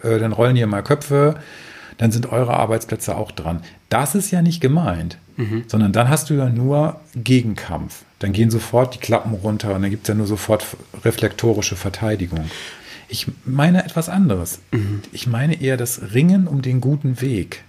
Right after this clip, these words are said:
Speaker 1: das Ringen um ein Ziel, das, das Kämpfen für etwas leidenschaftlich Gutes. Das ist natürlich nicht in jeder Tätigkeit immer sehr darstellbar,
Speaker 2: Mhm.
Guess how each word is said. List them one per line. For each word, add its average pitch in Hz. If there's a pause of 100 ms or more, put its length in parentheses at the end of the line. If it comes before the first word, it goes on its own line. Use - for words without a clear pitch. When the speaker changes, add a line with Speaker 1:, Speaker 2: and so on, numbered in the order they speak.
(600)
Speaker 1:
das 104
Ringen 180
um 135 (640)
ein 120
Ziel, 117 (100)
das, - (200)
das - (280)
Kämpfen 151
für 131
etwas -
leidenschaftlich 120
Gutes. 139
Das 95
ist 104
natürlich 123
nicht 127
in 107
jeder 120
Tätigkeit -
immer 98 (840)
sehr 107
darstellbar, 95
Speaker 2:
Mhm. 113